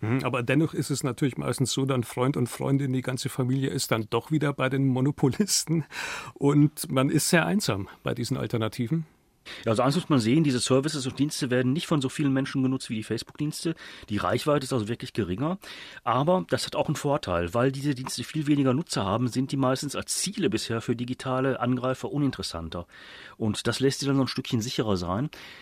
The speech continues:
Speaker 2: Auf der anderen Seite müssen natürlich auch diese alternativen sozialen Dienste noch ein bisschen mehr tun, um bekannter zu werden. Das ist wohl wahr.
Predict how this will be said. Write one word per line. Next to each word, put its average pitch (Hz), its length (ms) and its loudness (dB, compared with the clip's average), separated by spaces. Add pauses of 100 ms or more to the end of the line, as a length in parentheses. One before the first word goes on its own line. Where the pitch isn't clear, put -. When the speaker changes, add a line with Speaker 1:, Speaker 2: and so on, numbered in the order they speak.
(120)
Speaker 2:
Auf - 120 -8
der 123 100 4
anderen 139 240 6
Seite 156 100 2
müssen 143 380 2
natürlich 151 260 0
auch 120 140 -4
diese 135 180 -2
alternativen 139 480 -2
sozialen 139 380 0
Dienste 131 260 -2
noch 123 80 2
ein 127 100 2
bisschen 151 360 2
mehr 135 240 4
tun, 127 240 0
um 120 100 2
bekannter 95 320 -2
zu 82 220 -6
werden. 85 240 -6
Das 110 160 -4
ist - 120 -6
wohl 104 180 0
wahr. 80 200 -2